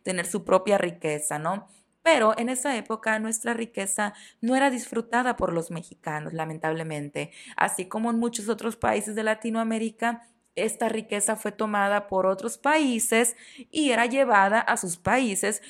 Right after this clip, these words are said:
y los mexicanos, en este caso, como estoy enfocándome ahorita en la historia de mi país, pues sufríamos, ¿no? Digamos que, ay, o sea, trabajábamos, pero trabajamos, trabajábamos para otros,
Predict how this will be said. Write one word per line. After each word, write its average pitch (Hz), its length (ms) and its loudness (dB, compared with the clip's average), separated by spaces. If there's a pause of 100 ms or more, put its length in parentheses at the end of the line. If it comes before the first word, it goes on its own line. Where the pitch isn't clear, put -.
(160)
y 220 460 0
los 202 220 -2
mexicanos, 220 760 0
en 196 80 -4
este 180 260 -4
caso, 170 380 0
como 160 460 0 (640)
estoy 190 380 4
enfocándome 190 520 0
ahorita 175 220 -2
en 185 40 -2
la 170 60 -2
historia 165 260 0
de 170 100 0
mi 156 100 -6
país, 220 460 -2 (400)
pues 170 400 6
sufríamos, 165 640 -2
¿no? 202 200 8
Digamos 185 440 0
que, 160 320 0 (300)
ay, 220 580 -2
o 185 80 -4
sea, 175 420 -2 (140)
trabajábamos, 220 800 2
pero 185 180 -4
trabajamos, 208 640 -4
trabajábamos 196 600 2
para 156 280 4
otros, 170 440 2